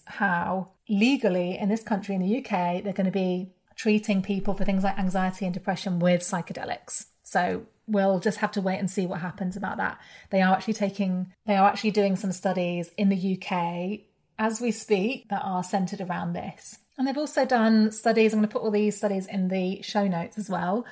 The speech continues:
Clinical studies do not suggest that psychedelics cause long-term mental health problems. I think that is something that people quite often worry about. They worry about losing their minds or going mad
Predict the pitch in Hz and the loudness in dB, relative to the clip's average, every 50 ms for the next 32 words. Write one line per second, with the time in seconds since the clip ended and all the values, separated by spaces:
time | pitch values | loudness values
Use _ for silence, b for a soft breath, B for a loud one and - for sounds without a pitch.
0 | B B B - 277 262 254 - 240 226 - 214 202 196 190 185 185 175 - - | B B B 0 0 2 2 2 0 2 4 4 4 4 4 2 0 -2 -6 -10
1 | - _ _ - 247 269 294 311 320 311 - 208 - 277 214 208 190 175 - - | -12 _ _ -2 -2 0 0 0 -2 -4 -4 -4 -4 0 2 2 2 2 0 -4
2 | 202 - - 214 202 185 - 202 190 185 180 180 - - - - - - 202 196 | -4 -2 0 0 0 2 2 2 2 4 2 0 0 -4 -10 -8 -4 -2 0 0
3 | 185 180 - - 214 196 190 196 196 190 - - 190 185 180 180 180 185 180 170 | 0 0 -2 -2 -2 0 2 2 0 0 -2 -2 -2 0 0 0 0 0 -2 -4
4 | - - 185 156 - - 190 185 180 - _ - - 196 180 175 185 143 127 120 | -4 -6 -6 -6 -4 -4 -2 -2 -4 -6 _ -8 -6 -6 -4 -4 -4 -6 -6 -6
5 | 120 107 196 - - - _ _ _ - 220 202 - 302 302 - - 233 - - | -8 -10 -8 -8 -8 -10 _ _ _ -6 -6 -4 -2 -4 -4 -2 -2 -2 0 0
6 | 202 208 - - 226 208 214 190 190 196 - - - 208 220 214 - 214 196 - | -2 -2 0 -2 -2 0 2 2 0 0 -2 -4 -2 -2 0 0 0 -4 -2 -2
7 | 208 - 196 - 202 190 190 185 185 190 185 180 180 180 - - - - 185 175 | -4 -2 -2 0 2 4 4 4 4 4 2 2 0 0 -2 -2 -2 -2 -2 -2
8 | 175 175 190 185 190 190 190 - - - 175 175 180 - 202 196 208 220 208 226 | -2 0 0 2 2 0 0 -2 -4 -4 -4 -2 -2 0 2 4 4 4 6 6
9 | 208 202 196 196 190 185 180 185 185 180 180 180 180 180 180 175 175 175 170 - | 4 4 4 4 2 2 2 0 0 0 0 -2 -2 -2 -2 -2 -2 -4 -4 -6
10 | - 190 175 175 165 165 - 196 202 208 208 202 202 202 202 202 202 208 220 226 | -8 -6 -6 -6 -6 -2 0 2 2 2 2 2 2 2 2 2 2 2 2 0
11 | - _ _ _ _ - 277 220 208 190 196 220 233 214 202 196 196 190 190 196 | -4 _ _ _ _ -14 -6 0 2 4 4 4 4 4 4 4 4 4 2 2
12 | 196 190 | 0 -2